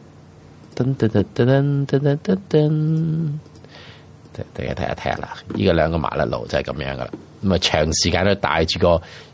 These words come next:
機械人嘅帽噉樣，噉就喺度，呃，即係個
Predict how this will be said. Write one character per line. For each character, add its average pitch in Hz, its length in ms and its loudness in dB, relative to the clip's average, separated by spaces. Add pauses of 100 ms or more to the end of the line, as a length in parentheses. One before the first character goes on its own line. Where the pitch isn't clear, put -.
(300)
機 110 220 4
械 78 220 2
人 60 160 0
嘅 78 160 0
帽 69 220 2
噉 80 280 2
樣， 69 320 -4
噉 78 160 -6
就 69 280 -2 (1300)
喺 90 120 4
度， 71 480 2
呃， 58 320 -4 (1500)
即 113 140 2
係 107 60 4
個 90 320 4